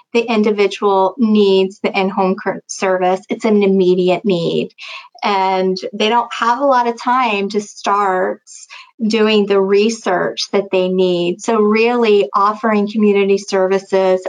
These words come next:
out into the communities that you provide care and allowing the consumers to know that you're there, what you do, and your outcomes of the care that you provide.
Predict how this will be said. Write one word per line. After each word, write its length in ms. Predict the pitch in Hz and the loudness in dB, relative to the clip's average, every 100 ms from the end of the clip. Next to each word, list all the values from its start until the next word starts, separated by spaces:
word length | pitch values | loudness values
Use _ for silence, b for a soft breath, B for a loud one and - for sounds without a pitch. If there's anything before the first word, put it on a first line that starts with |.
| - | -2
out 420 | 202 196 196 190 - - | 0 2 0 -4 -16 -4
into 500 | 202 196 196 208 202 | -2 0 -2 -2 -2
the 120 | 196 | -2
communities 640 | - 202 196 196 190 190 - | -2 0 2 2 2 0 0
that 160 | 185 | -2
you 100 | 190 185 | -2 -2
provide 420 | 196 190 180 180 - | -2 0 0 -2 -4
care 540 | - 190 185 190 247 330 B B B B B _ _ _ | -2 0 2 2 0 -2 B B B B B _ _ _
and 140 | 226 220 | -2 0
allowing 500 | 208 196 202 214 208 | 2 0 0 2 2
the 100 | 196 | 0
consumers 680 | 202 196 196 185 180 185 | -2 -4 -2 0 0 -2
to 160 | - 208 | -2 -2
know 260 | 196 185 | 0 0
that 200 | 190 190 | 0 0
you're 200 | 202 185 | 0 2
there, 420 | 185 185 180 180 185 | 2 0 0 -2 -4
what 260 | 196 190 196 | -2 -2 0
you 180 | 196 | -2
do, 580 | 180 196 190 185 180 185 - | 0 2 4 2 0 -2 -2
and 400 | 214 185 185 180 | 0 0 0 -2
your 320 | - 202 180 185 | -2 -2 0 0
outcomes 720 | 180 185 - 180 180 175 - | -2 -2 -4 -4 -4 -6 -6
of 100 | 185 - | -6 -4
the 60 | |
care 320 | 185 - 180 | -6 -4 -2
that 140 | 180 - | -4 -6
you 120 | 185 175 | -8 -6
provide. 520 | 180 175 - - | -6 -4 -4 -4